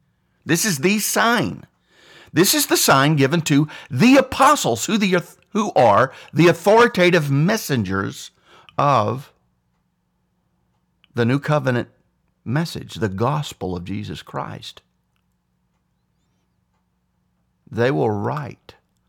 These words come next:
what has been revealed to them in the life, death, and resurrection of Jesus Christ, and that which the Holy Spirit reveals to them.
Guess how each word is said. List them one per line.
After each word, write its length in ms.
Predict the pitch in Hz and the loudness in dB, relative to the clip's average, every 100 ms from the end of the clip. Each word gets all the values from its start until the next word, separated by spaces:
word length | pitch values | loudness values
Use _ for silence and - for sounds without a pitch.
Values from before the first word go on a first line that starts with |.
| _ _ _ _ | _ _ _ _
what 140 | 127 | -6
has 140 | 120 104 | -6 -6
been 220 | 110 107 | -4 -4
revealed 760 | 92 92 85 117 139 85 87 - _ _ _ _ _ _ | -4 -8 -8 -6 -6 -6 -8 -16 _ _ _ _ _ _
to 200 | - 160 | -10 -8
them 340 | 135 80 - 110 _ _ _ _ _ _ _ _ _ - | -6 -10 -12 -20 _ _ _ _ _ _ _ _ _ -10
in 120 | 101 | -8
the 100 | 95 | -6
life, 340 | 104 123 135 151 | -6 -6 -10 -10
death, 360 | 110 120 - _ _ _ _ _ _ _ _ _ _ | -8 -8 -12 _ _ _ _ _ _ _ _ _ _
and 120 | 101 | -6
resurrection 540 | 113 107 107 117 107 | -4 -2 -4 -6 -8
of 60 | 92 | -10
Jesus 340 | 101 101 92 | -8 -8 -10
Christ, 440 | - 123 120 110 - | -10 -8 -6 -8 -10
and 160 | 95 92 | -8 -6
that 200 | 117 113 | -6 -6
which 180 | 113 - | -10 -8
the 120 | 107 | -8
Holy 240 | 117 117 | -6 -8
Spirit 440 | 110 - 131 120 - | -10 -12 -10 -8 -8
reveals 440 | 95 95 117 113 | -10 -6 -6 -8
to 220 | - - 151 | -12 -8 -8
them. 280 | 87 - | -8 -14